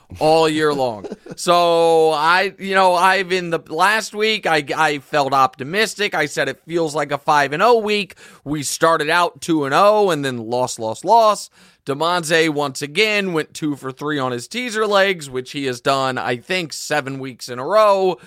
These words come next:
which of course turns into a loss. So I, last year we made you a lot of money. And we had a fifty to one futures bet that was alive until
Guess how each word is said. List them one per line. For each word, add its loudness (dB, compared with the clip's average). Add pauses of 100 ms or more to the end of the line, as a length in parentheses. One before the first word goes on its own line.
(160)
which -4
of -6
course -2
turns -10
into -4
a -2
loss. 2 (260)
So 0
I, 2 (240)
last 0
year 0
we -4
made 0
you 2
a 2
lot 6
of -2
money. 0 (720)
And 0
we -2
had 4
a 0
fifty -4
to 4
one 2
futures -6
bet 2
that 2
was -6
alive 2
until 0